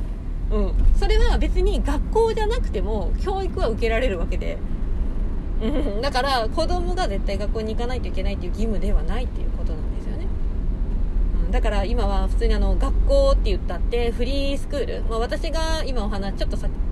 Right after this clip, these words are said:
さっきね、お話ししたサドベリースクールとかもそうなんですけど、そういうフリースクールとかも、まあ、教育の一つなので、選択肢の一つだと思うんですよ。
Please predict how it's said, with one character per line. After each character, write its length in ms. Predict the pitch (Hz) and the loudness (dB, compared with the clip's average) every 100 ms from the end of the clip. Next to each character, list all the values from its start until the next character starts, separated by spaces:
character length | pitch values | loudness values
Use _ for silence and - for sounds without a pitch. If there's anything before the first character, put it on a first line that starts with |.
| - | -2
さ 80 | - | -2
っ 20 | |
き 80 | - | -2
ね、 100 | 247 | -2
お 40 | |
話 260 | 220 208 196 | 0 0 0
し 40 | |
し 40 | - | -2
た 100 | - | -2
サ 120 | 208 | -2
ド 80 | 208 | 0
ベ 100 | 214 | 0
リ 120 | 220 | 0
ー 40 | |
ス 60 | 214 | 0
ク 80 | - | 0
ー 60 | |
ル 40 | 226 | 0
と 80 | - | -2
か 60 | |
も 100 | - | -4
そ 100 | - | -2
う 20 | 202 | -2
な 80 | |
ん 40 | - | -2
で 80 | - | -2
す 60 | |
け 80 | - | -2
ど、 100 | - - - - - | -2 -2 -4 -4 -4
そ 80 | 359 | -2
う 20 | |
い 40 | |
う 40 | 339 | -2
フ 140 | 359 | 0
リ 200 | 359 381 | 0 0
ー 40 | 381 | -2
ス 80 | |
ク 80 | - | -2
ー 120 | 370 | -2
ル 80 | 262 | 0
と 100 | - | 0
か 160 | - 233 | -2 -2
も、 300 | 320 349 - - | -2 0 0 -2
ま 260 | - 302 - | 0 -2 -2
あ、 140 | - | -2
教 160 | - 262 | 2 2
育 160 | 233 220 | 2 0
の 100 | 190 | 0
一 180 | - | 0
つ 220 | 208 - - - - - - | 0 -2 -2 -2 -2 -2 0
な 100 | 196 | 2
の 100 | 180 | 2
で、 200 | 247 - | 2 0
選 160 | 269 | 0
択 160 | 262 - | 0 0
肢 100 | - | -2
の 100 | - | 0
一 180 | - 285 | 0 0
つ 120 | 285 | 0
だ 100 | - | 0
と 120 | - - - - - - - | -2 -2 -2 -2 0 0 0
思 180 | 196 196 | 0 0
う 20 | |
ん 40 | |
で 80 | - | 0
す 100 | - | -2
よ。 80 | - | -4